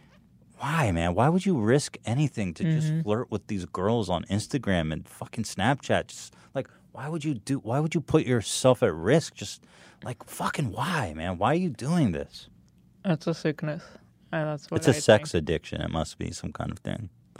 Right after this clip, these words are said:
Speaker 1: 'Cause he, Chris always makes a big deal about how he doesn't do drug, or
Speaker 2: Right.
Speaker 1: I don't know if he makes a big deal, but, like,
Speaker 2: He,
Speaker 1: it's
Speaker 2: he
Speaker 1: pretty
Speaker 2: does. He talks
Speaker 1: remarkable.
Speaker 2: about it a lo-, like,
Speaker 1: He's like,
Speaker 2: I've
Speaker 1: "I've
Speaker 2: seen him
Speaker 1: never, I have ne-," he always, he says, "I have never tried any drug. I've never
Speaker 2: Or
Speaker 1: taken a sip of
Speaker 2: alcohol.
Speaker 1: alcohol. I've
Speaker 2: Yeah.
Speaker 1: never smoked a single puff of weed."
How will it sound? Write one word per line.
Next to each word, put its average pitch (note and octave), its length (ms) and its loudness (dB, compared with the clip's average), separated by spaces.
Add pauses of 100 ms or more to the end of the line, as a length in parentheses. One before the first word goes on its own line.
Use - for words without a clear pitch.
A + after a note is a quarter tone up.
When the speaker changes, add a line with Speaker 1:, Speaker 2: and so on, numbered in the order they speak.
(320)
Speaker 1:
'Cause - 180 6
he, A3+ 200 4
Chris - 320 2
always F#3 160 6
makes D3+ 180 2
a B2+ 60 -2
big A#2+ 160 4
deal B2 100 10
about G2+ 180 8
how G2 80 4
he G2 60 8
doesn't F#2+ 220 4
do F2+ 120 4
drug, D#2 520 2
or F2 120 4
Speaker 2:
Right. E2 140 2
Speaker 1:
I E2+ 80 4
don't D#2+ 100 -2
know E2 80 -2
if - 100 -4
he F2+ 60 -6
makes D2+ 200 -6
a E2 40 -6
big D2+ 120 -4
deal, F2+ 120 4
but, E2 200 0
like, E2+ 220 0
Speaker 2:
He, - 0 - (220)
Speaker 1:
it's C3+ 160 6
Speaker 2:
he - 80 -14
Speaker 1:
pretty G3 180 10
Speaker 2:
does. B2 140 8
He - 60 4
talks A2+ 140 8
Speaker 1:
remarkable. F#3 280 2
Speaker 2:
about D#3 200 0
it D3+ 80 0
a D3+ 60 -4
lo-, D3+ 140 -6 (220)
like, D3+ 520 -2 (240)
Speaker 1:
He's A#2+ 100 6
like, C3 120 10
Speaker 2:
I've B2+ 80 6
Speaker 1:
"I've A2 80 4
Speaker 2:
seen F3+ 120 4
him C3 160 2
Speaker 1:
never, C3 540 4
I G#2 80 0
have G2 180 -4
ne-," G#2 380 -4
he A2+ 220 0
always, G#2 380 2
he F#2 120 2
says, F2+ 320 8 (180)
"I F#2 60 -2
have F#2 140 0
never G#2+ 480 4
tried F2+ 580 0 (220)
any F#2 260 0
drug. D#2 340 -2
I've D#2 140 -4
never D#2+ 220 -6
Speaker 2:
Or E3 180 4
Speaker 1:
taken D#3+ 180 4
a E3 40 -6
sip F3 160 0
of D#3+ 40 -2
Speaker 2:
alcohol. D3+ 280 0
Speaker 1:
alcohol. B2+ 480 6
I've F2+ 100 2
Speaker 2:
Yeah. D#3+ 160 0
Speaker 1:
never D#2 120 -4
smoked F#2 400 -4
a - 40 -18
single F#2 260 -6
puff - 260 -4
of E2+ 180 -8
weed." A2+ 320 2